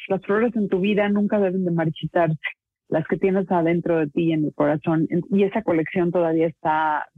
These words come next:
vigente. Después sacamos una colección muy linda que se llama Lucina, que es la misma mariposa clásica que me representa y que es un mensaje de, de, de, este,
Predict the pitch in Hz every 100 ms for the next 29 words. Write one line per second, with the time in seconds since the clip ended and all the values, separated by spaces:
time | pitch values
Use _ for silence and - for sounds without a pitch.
0 | 156 175 160 180 156 156 170 190 - _
1 | - - - - 277 - - - 294 370
2 | 339 381 - - - 240 247 254 269 254
3 | 220 196 190 165 - 220 214 - 202 220
4 | 269 269 240 220 226 196 196 202 208 180
5 | 175 - 214 190 196 233 - 185 180 202
6 | 180 - 185 190 226 247 240 208 170 -
7 | 180 170 202 190 190 165 170 196 - 170
8 | 160 160 147 156 - 151 - 165 170 170
9 | 165 - - - - 170 - 165 175 185
10 | 175 156 160 151 185 170 156 143 156 151
11 | 156 151 - - 156 147 - 160 160 156
12 | - - - - - 151 143 - - 170
13 | 156 160 170